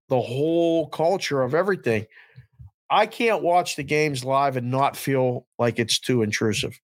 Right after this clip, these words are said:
And every single time I watch a game and I see those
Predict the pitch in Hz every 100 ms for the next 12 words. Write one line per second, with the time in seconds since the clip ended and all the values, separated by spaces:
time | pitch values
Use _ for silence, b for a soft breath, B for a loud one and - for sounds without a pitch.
0 | - 147 - 175 190 175 196 196 - 175
1 | 165 170 - 147 151 147 135 143 143 139
2 | 131 120 120 b b _ _ _ _ _
3 | 123 131 135 - 147 135 127 123 -